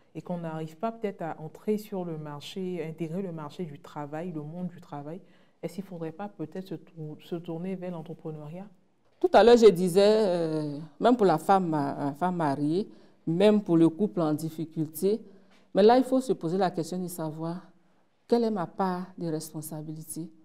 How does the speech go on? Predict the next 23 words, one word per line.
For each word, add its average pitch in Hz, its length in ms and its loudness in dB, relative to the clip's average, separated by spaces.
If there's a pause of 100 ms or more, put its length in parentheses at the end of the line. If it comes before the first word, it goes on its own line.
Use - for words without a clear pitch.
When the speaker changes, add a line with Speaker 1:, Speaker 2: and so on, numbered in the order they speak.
(380)
Speaker 2:
dans 170 140 -2
la 156 140 -2
situation 156 520 -8
que 165 160 -6
je 151 140 -8
vis. 143 380 -12 (1800)
C'est - 180 6
vrai 226 160 4
que 254 100 4
quand 262 200 4
on 220 40 2
est, 185 180 2
on 180 100 2
est, 165 220 2
on 160 100 -2
a 165 100 -2
des 165 120 2
difficultés, 170 640 -2
on 202 100 2
se 196 80 0
dit, « 175 260 2
Ah, 185 160 6
Dieu, 202 720 10